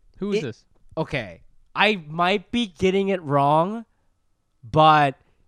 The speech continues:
Speaker 2: did we match on Hinge? <laughs> I think
Speaker 1: No
Speaker 2: we
Speaker 1: way.
Speaker 2: I, you, I might be wrong. I swear I matched with, like, a,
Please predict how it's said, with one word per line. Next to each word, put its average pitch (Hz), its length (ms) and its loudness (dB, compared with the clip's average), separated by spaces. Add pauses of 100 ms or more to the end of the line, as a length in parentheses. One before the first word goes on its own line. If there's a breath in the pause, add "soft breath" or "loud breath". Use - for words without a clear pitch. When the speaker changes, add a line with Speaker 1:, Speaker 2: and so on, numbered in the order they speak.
(140)
Speaker 2:
did 170 300 0
we 240 140 2
match 208 380 2
on 214 180 4
Hinge? 269 680 0
<laughs> - 1160 -12
I 277 220 4
think 339 260 4
Speaker 1:
No 262 240 8
Speaker 2:
we 247 60 8
Speaker 1:
way. 170 600 4
Speaker 2:
I, 294 460 2
you, 262 260 2
I 277 140 4
might 269 320 2
be 254 120 0
wrong. 220 340 6
I 214 120 4
swear 220 720 2
I 185 100 6
matched 175 320 2
with, 170 140 -6
like, 151 200 -4
a, 120 300 -4